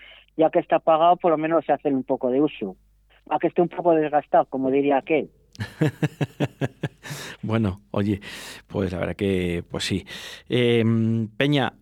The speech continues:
Speaker 2: eh, oye, ¿os habéis llevado mucho disgusto este año?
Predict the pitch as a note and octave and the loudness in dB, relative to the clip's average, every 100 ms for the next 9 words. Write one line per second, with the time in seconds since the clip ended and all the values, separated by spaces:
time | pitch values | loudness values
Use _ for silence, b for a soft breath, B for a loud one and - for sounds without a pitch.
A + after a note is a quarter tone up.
0 | - C3+ B2+ A#2+ A#2+ A#2+ A#2 A#2 A#2 A2+ | -4 -2 0 0 0 0 0 0 0 -2
1 | D3 B B2+ C3 C3+ B2 B2+ C#3+ C#3 C#3+ | -10 B -4 0 0 2 2 2 4 2
2 | C#3 D3 C3 B2 C#3+ - C#3 C3 C3+ D#3 | 2 0 0 0 0 -2 -2 0 2 2